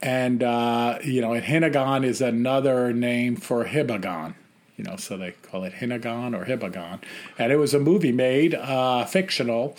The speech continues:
uh, uh, based on a novel, uh, by, uh, someone named Kiyoshi Shigematsu.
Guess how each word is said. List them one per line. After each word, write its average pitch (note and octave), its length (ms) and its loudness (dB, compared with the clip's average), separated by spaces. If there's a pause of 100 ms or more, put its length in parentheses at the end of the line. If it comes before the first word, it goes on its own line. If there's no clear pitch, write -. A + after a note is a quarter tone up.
(360)
uh, D3 40 0
uh, B2 720 0 (160)
based C#3+ 380 2
on C3 160 2
a B2 80 0
novel, C3 720 0 (640)
uh, A#2 380 -2
by, A#2+ 520 0
uh, A#2 200 0
someone B2+ 440 -2
named A#2+ 320 -2
Kiyoshi C#3+ 960 0 (440)
Shigematsu. B2 1200 -2